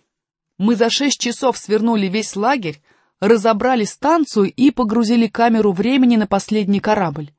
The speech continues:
И стали ждать». «И дождались?» спросила Алиса. «Можно я посмотрю?» Громозека поднёс её к иллюминатору. Корабль уже поднялся довольно высоко, и Калеида занимала половину неба.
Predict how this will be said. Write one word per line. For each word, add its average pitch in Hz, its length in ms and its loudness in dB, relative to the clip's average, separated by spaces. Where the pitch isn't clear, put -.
И 156 60 -12
стали 240 340 0
ждать». 170 500 -6
«И 339 100 2
дождались?» 359 760 0
спросила 214 500 -4
Алиса. 202 400 -8
«Можно 427 300 2
я 339 80 2
посмотрю?» 330 600 -4
Громозека 180 540 -4
поднёс 180 520 -4
её 170 200 -4
к 156 120 -10
иллюминатору. 180 640 -2
Корабль 233 440 -2
уже 185 160 -2
поднялся 208 520 -2
довольно 196 420 0
высоко, 214 560 -6
и 214 100 0
Калеида 226 720 0
занимала 208 400 0
половину 208 480 0
неба. 185 440 0